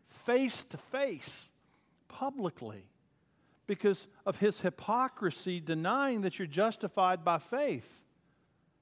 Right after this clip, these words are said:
He went with the works righteousness people. In the third chapter, verse one, Galatians three one, Paul says to the Galatians, "You're being very foolish."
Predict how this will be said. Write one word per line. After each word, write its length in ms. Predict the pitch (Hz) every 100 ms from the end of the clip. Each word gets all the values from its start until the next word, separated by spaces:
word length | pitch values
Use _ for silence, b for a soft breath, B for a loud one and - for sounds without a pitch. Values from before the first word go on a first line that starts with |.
| -
He 120 | 220
went 180 | 226 233
with 180 | 202
the 60 | -
works 400 | 190 214 220 -
righteousness 680 | 226 262 254 - - 139 -
people. 440 | - 110 - 107 B B 147
In 140 | 220 220
the 100 | 220
third 400 | - 277 311 262
chapter, 480 | 226 202 185 208
verse 440 | 185 170 233 254 -
one, 540 | 185 233 285 240 151 147 - -
Galatians 480 | 165 220 254 226 185
three 240 | - 233
one, 360 | 220 240 262 214 B B -
Paul 240 | 233 247
says 300 | - 240 226
to 100 | -
the 80 | 208
Galatians, 640 | 202 220 226 214 233 202 - b b b
"You're 200 | 202 233
being 400 | 202 277 294 240
very 340 | 185 247 262
foolish." 920 | 196 - 226 311 320 170 - - -